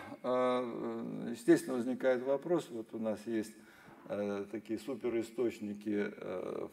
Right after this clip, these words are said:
в-, создаваемые новые, это пик и European Spallation Source, что будет, э, э, после них. А, ну и вообще, как, э,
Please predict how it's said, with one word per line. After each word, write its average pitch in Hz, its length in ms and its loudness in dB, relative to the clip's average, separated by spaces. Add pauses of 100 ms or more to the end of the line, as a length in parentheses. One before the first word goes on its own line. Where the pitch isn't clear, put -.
(100)
в-, - 420 -12
создаваемые 104 840 8
новые, 98 460 2
это 98 580 -4 (160)
пик 117 340 -6
и 92 320 -8
European 104 460 -4
Spallation 107 640 -2
Source, 175 240 2 (440)
что 120 220 -4
будет, 104 480 -4 (240)
э, 92 340 -6 (420)
э, 50 360 -10 (200)
после 120 360 -2
них. 170 200 -2 (1200)
А, 107 340 0 (200)
ну 147 200 0
и 147 80 2
вообще, 131 340 2
как, 135 220 4 (300)
э, - 220 -2